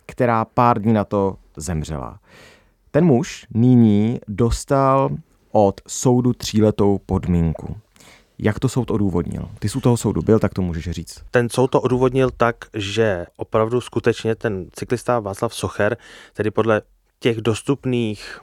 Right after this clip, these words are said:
Speaker 2: důkazů,
Speaker 1: Hmm.
Speaker 2: měl tedy udeřit minimálně jednou tu řidičku do břicha, pravděpodobně pěstí, a tím jí způsobit poranění, natržení tenkého střeva, a to klasifikoval jako těžké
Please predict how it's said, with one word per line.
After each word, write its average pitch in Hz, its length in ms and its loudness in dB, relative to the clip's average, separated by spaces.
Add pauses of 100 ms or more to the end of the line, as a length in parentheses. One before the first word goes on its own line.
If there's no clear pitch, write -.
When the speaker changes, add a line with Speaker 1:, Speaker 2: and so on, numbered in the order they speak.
(300)
Speaker 2:
důkazů, 104 540 0
Speaker 1:
Hmm. 113 300 6
Speaker 2:
měl 120 520 -2 (120)
tedy 110 300 -4
udeřit 110 600 -2 (500)
minimálně 104 380 -2
jednou 107 560 -2 (540)
tu 113 100 -2
řidičku 107 640 -2 (360)
do 95 120 -2
břicha, 131 500 -2 (180)
pravděpodobně 101 600 -4
pěstí, 120 680 -8 (320)
a 110 100 -8
tím 127 280 -2
jí 123 80 0
způsobit 107 720 -2 (100)
poranění, 113 640 0
natržení 104 520 -6
tenkého 107 380 -2
střeva, 101 680 -6 (400)
a 101 100 -8
to 131 180 2
klasifikoval 110 640 -4
jako 107 180 -4
těžké 110 460 -4